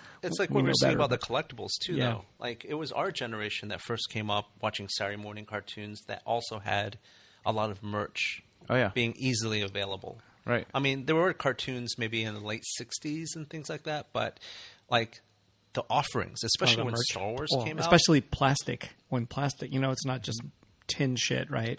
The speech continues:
Speaker 1: Right.
Speaker 2: It, tin shit. It's not just tin.
Speaker 1: Right.
Speaker 2: <laughs> It's, um, the plastics is what did it, too.
Speaker 1: Like Shogun
Speaker 2: Yeah.
Speaker 1: Warriors in the, like, seventies.
Speaker 2: Yeah.
Speaker 1: Um,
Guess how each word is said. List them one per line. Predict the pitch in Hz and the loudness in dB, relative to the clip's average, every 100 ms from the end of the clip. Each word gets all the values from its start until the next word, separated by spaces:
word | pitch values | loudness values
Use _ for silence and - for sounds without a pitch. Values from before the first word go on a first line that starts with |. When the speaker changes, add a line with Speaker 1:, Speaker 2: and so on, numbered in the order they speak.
| - - | -2 6
Speaker 1:
Right. | 110 98 - | 6 6 2
Speaker 2:
It, | 127 - - - | 0 0 -10 -4
tin | - 113 | -2 0
shit. | 107 - 113 - | 0 -2 -4 2
It's | 143 147 | 6 12
not | 196 | 12
just | 160 165 - | 12 10 10
tin. | 190 139 151 - - 131 | 10 12 8 4 0 6
Speaker 1:
Right. | 120 143 | 8 6
Speaker 2:
<laughs> | - | 4
It's, | 143 117 160 - | 4 8 8 10
um, | 143 - - - | 4 2 -4 -2
the | |
plastics | - 143 151 - 117 - - - - | 4 4 4 2 -2 -6 -10 -16 -6
is | 113 | 2
what | 123 120 | 2 2
did | 120 | 0
it, | 117 | -2
too. | - 135 123 95 | 0 0 0 0
Speaker 1:
Like | 127 - | 0 4
Shogun | - 165 175 | 4 4 2
Speaker 2:
Yeah. | 147 | 4
Speaker 1:
Warriors | 139 135 143 | 4 4 0
in | |
the, | 127 | -2
like, | 120 - - | -4 -2 2
seventies. | 120 120 120 120 120 117 - - _ | 2 2 0 0 0 -4 -8 -12 _
Speaker 2:
Yeah. | 123 107 98 | 0 2 2
Speaker 1:
Um, | - | -2